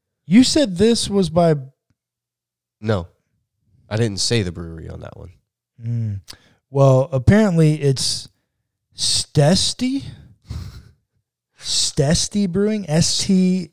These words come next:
Speaker 1: E S T I, um, in Lovelady, Texas.
Speaker 2: That's right. Lovelady.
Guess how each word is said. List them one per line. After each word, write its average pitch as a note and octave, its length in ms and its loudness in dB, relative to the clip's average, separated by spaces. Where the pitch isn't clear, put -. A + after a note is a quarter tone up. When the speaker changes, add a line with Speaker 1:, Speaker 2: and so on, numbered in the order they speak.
Speaker 1:
E E3 360 0
S D3+ 260 0
T E3+ 320 -2
I, C3 400 0
um, C3+ 400 2
in D3 240 2
Lovelady, G#3 640 4
Texas. F3 600 0
Speaker 2:
That's - 120 -10
right. G#2 220 -2
Lovelady. F2+ 460 -6